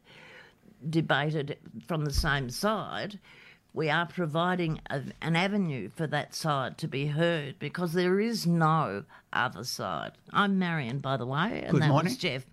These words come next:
Speaker 1: Good
Speaker 2: <laughs>
Speaker 1: morning, Jeffrey.
Speaker 2: We
Speaker 1: Good
Speaker 2: should have
Speaker 1: morning,
Speaker 2: introduced
Speaker 1: everybody.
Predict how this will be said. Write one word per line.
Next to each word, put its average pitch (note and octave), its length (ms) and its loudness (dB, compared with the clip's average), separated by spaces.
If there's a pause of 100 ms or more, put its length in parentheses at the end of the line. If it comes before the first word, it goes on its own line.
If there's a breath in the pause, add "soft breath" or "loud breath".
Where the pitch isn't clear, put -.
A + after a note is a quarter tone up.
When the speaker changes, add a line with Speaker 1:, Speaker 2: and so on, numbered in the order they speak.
Speaker 1:
Good G#3 220 4
Speaker 2:
<laughs> - 0 -
Speaker 1:
morning, G3 340 2
Jeffrey. G3+ 300 -2
Speaker 2:
We F3+ 60 -2
Speaker 1:
Good A3 180 0
Speaker 2:
should - 80 0
have G#3+ 80 4
Speaker 1:
morning, F#3+ 260 2
Speaker 2:
introduced D#3+ 320 0
Speaker 1:
everybody. B2+ 300 -2